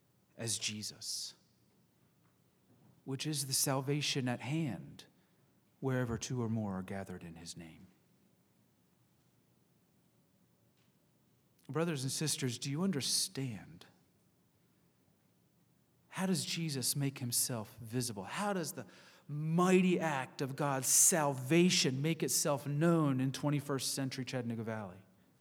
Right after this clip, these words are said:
By the gathering of, together of two or more people in his name.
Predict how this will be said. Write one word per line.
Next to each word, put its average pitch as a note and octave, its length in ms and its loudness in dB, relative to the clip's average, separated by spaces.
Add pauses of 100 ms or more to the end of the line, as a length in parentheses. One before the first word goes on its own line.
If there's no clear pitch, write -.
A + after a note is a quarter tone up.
(3250)
By B2 140 -2
the B2+ 100 -4
gathering B2+ 480 -2
of, A2 100 -6 (200)
together A2+ 560 -8
of G#2+ 160 -14
two A2+ 260 -8
or G2 80 -8
more G2+ 160 -8
people F2 460 -14
in F2 120 -18
his E2+ 140 -14
name. F#2+ 300 -20